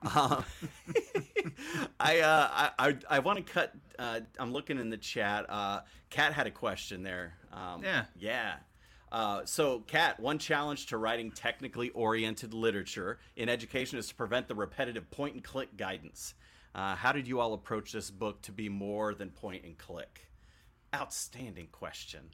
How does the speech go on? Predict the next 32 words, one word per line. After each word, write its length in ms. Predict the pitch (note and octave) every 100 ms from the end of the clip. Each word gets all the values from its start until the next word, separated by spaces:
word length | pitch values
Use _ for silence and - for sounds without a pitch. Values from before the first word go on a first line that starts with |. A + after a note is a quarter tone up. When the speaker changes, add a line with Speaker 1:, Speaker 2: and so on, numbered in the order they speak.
| -
Speaker 2:
We 200 | G#2+ B2
pushed, 400 | G#3 C#3+ D3+ D#3
Speaker 1:
Outstanding. 300 | E2+ E2 D2 - _
Speaker 2:
we 180 | B2+ C3
pushed 340 | C3 D#3 C3+
really 460 | B2 A2+ B2 C3+ C#3+
hard, 560 | C3+ B2 A2+ G#2+ G2+ G#2+ B2
uh, 260 | B2+ B2
because 360 | A2+ B2 C3 A#2+
I 80 | A#2
think 240 | C#3+ B2+
initially 840 | A#2 C3+ C#3+ C#3 B2 A2+ A2 G#2+ - - - - -
these 300 | A#2+ C3+ B2
Wiley 400 | B2+ C3+ C3+ B2
books 320 | A2+ A2+ -
are 180 | A2+ G#2+
very, 800 | G#2+ A#2+ A#2+ A#2+ A#2 A#2 A2+ G#2+
um, 600 | - A2+ G#2+ G#2 G#2 G2+ - - - - - - - - - - A#2+
are 100 | A2+
very 300 | A#2 A2+ G#2+
point 260 | A2 G2+
and 100 | G2+
click, 380 | - G2+ F#2+ - - -
uh, 340 | A#2 A2+ A2
and 100 | G#2
they 60 | A#2+
have 100 | B2
a 140 | G#2
structure, 800 | - - B2 G2+ - A#2+ G2+ G2 A#2+
right, 320 | A2+ G#2+ G#2
that 160 | G#2+
says, 720 | - A#2+ G#2+ G#2 G#2 G2 -